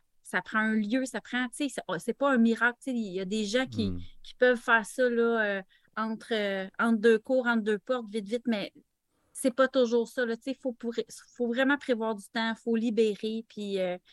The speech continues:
Speaker 1: sais, on en a un beau, là, projet, nous autres, euh, de,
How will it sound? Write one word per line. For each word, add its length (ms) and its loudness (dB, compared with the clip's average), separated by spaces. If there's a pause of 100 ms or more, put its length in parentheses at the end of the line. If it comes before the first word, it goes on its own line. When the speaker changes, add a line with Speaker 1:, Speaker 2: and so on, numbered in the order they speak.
(240)
Speaker 1:
sais, 100 -2
on 80 4
en 160 4
a 40 4
un 140 0
beau, 240 -4
là, 140 -2
projet, 500 -2
nous 160 -2
autres, 180 -4 (120)
euh, 320 -4 (640)
de, 480 -4